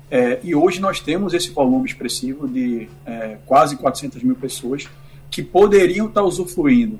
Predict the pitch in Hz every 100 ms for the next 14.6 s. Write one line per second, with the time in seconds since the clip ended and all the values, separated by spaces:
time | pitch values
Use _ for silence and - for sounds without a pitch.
0 | - - - - 120 113 143 - 147 135
1 | - 147 165 - 196 - 180 170 185 226
2 | - 202 170 135 113 117 - - 233 220
3 | - - 196 - 127 101 - - - -
4 | - - 240 247 - - - 180 165 208
5 | - 240 226 175 202 - 165 202 202 180
6 | 165 143 143 135 127 113 127 127 - -
7 | - 120 117 123 113 113 127 117 - -
8 | - - - 147 147 170 180 185 202 190
9 | - 180 185 175 - 139 165 175 160 -
10 | 147 127 143 - - 143 135 135 - 131
11 | 123 131 139 139 - 170 139 151 196 -
12 | 170 156 151 139 113 113 123 - - -
13 | - - 135 139 139 - 139 143 131 127
14 | 127 113 127 151 139 113